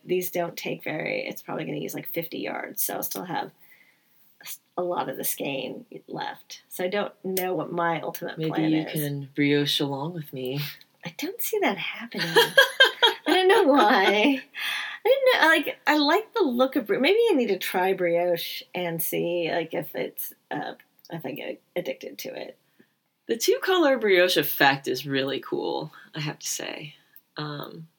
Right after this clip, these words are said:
Speaker 2: yeah. Uh, in that buy one, get one sale,
Speaker 1: Mm-hmm.
Speaker 2: um, I got the Fallen Cloud shawl, which it has
Speaker 1: Mm.
Speaker 2: cables and lace. Um, and it's the
Speaker 1: Mm.
Speaker 2: asymmetrical triangle. But it's har-, you know, you don't often find shawls with cables,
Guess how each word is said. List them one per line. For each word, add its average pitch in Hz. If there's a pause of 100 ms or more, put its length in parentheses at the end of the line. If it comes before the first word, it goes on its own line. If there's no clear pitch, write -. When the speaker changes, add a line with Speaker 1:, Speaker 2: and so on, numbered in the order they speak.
(1200)
Speaker 2:
yeah. 135 (640)
Uh, 175
in 202
that 226
buy 180
one, 175
get 165
one 170
sale, 160
Speaker 1:
Mm-hmm. 220
Speaker 2:
um, 131
I 151
got 156
the 147
Fallen 143
Cloud 131
shawl, 208
which 208
it 160
has 156
Speaker 1:
Mm. 165
Speaker 2:
cables 151
and 131
lace. 139 (760)
Um, 143 (120)
and 143
it's 226
the 339
Speaker 1:
Mm. - (100)
Speaker 2:
asymmetrical 147
triangle. 143 (800)
But 202
it's 233
har-, 247
you 302
know, 403
you 403
don't 440
often 214
find 143
shawls 127
with 131
cables, 127